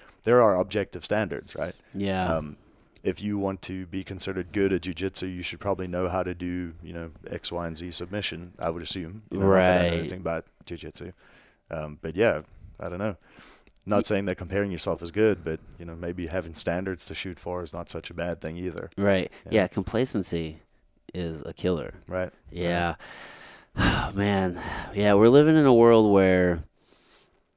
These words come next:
Speaker 2: it's almost, if you're, if you're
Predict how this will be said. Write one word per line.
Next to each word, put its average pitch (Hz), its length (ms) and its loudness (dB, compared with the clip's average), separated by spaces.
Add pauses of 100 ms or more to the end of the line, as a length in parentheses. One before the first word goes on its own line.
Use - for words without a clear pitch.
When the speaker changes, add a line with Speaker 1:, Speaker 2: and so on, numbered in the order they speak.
(120)
Speaker 2:
it's - 120 0
almost, 170 460 6 (300)
if 107 160 0
you're, 107 240 2 (360)
if 107 200 -2
you're 104 340 4